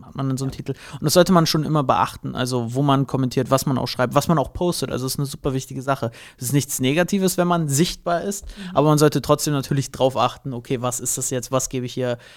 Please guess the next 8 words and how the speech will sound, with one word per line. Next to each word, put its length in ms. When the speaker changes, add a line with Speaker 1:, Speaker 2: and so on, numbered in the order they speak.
Speaker 1:
äh, 140
preis, 360
weil 140
es 120
könnte 440
halt 220
jeder 800
sehen 300